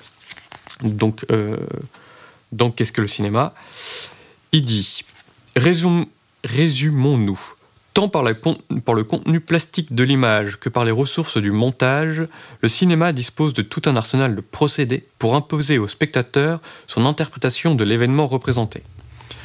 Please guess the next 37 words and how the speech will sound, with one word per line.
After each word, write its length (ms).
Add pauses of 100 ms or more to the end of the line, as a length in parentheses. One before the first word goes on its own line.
(160)
À 40
la 100
fin 160
du 80
cinéma 360
muet, 420
on 80
peut 200
considérer 560
que 100
cet 300
arsenal 560
était 260
au 60
complet. 520 (500)
Le 80
cinéma 300
soviétique, 480
d'un 140
côté, 240
a 80
poussé 300
à 80
ses 120
derniers 300
conséqu-, 500
à 60
ses 140
dernières 320
conséquences 600 (360)
la 100
théorie 600
et 40
la 80
pratique 320
du 100
montage, 580